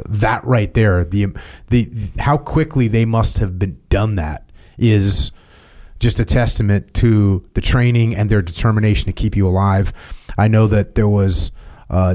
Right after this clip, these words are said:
Jason talks about one of the seals that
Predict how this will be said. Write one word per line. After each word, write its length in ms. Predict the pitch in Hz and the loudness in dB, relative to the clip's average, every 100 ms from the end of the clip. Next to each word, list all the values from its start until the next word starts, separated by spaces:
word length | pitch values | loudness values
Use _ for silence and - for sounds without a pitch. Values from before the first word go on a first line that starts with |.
| 101 | 0
Jason 400 | 98 107 - 104 | 0 0 0 -2
talks 300 | 110 104 - | 0 0 0
about 280 | 104 98 87 | 0 0 2
one 220 | 104 101 | 0 2
of 60 | |
the 180 | 95 92 | 2 2
seals 680 | 92 - 120 110 98 87 - - - - | 2 2 2 2 0 -2 -6 -10 -18 -6
that 440 | 98 101 95 - | 0 2 0 -4